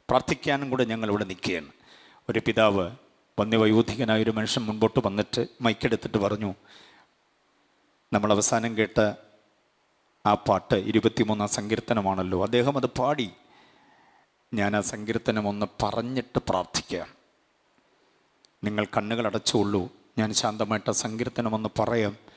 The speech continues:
എന്നിട്ട് പ്രാർത്ഥിക്കാം. ഞാനത് പറയുമ്പോൾ ആ വരികളിലൂടെ നിങ്ങൾ ധ്യാനത്തോടെ എന്നോടൊപ്പം ഉണ്ടാകണമെന്നൊരു ഇൻട്രൊഡക്ഷനോട് കൊടുത്തിട്ട് അദ്ദേഹം ആ സങ്കീർത്തനം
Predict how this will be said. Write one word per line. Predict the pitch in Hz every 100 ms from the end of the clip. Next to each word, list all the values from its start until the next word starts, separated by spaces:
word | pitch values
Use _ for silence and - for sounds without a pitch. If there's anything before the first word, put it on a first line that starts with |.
| _ _ _
എന്നിട്ട് | 127 135 143 160
പ്രാർത്ഥിക്കാം. | 127 120 - 123 - 87 - - _
ഞാനത് | 110 113 113 117
പറയുമ്പോൾ | 117 131 139 139 135 208 - - _ _ -
ആ | 104
വരികളിലൂടെ | 107 110 120 120 120 120 113
നിങ്ങൾ | 110 110 107 -
ധ്യാനത്തോടെ | 98 110 117 - 117 104
എന്നോടൊപ്പം | 104 101 - 113 101
ഉണ്ടാകണമെന്നൊരു | 113 120 120 127 131 127 127 123
ഇൻട്രൊഡക്ഷനോട് | 131 139 135 - 147 147
കൊടുത്തിട്ട് | 139 135 139 135 151 156 - - _ _ _ _ _ _ _ _ _ -
അദ്ദേഹം | 113 117 113 107
ആ | -
സങ്കീർത്തനം | 107 110 - 104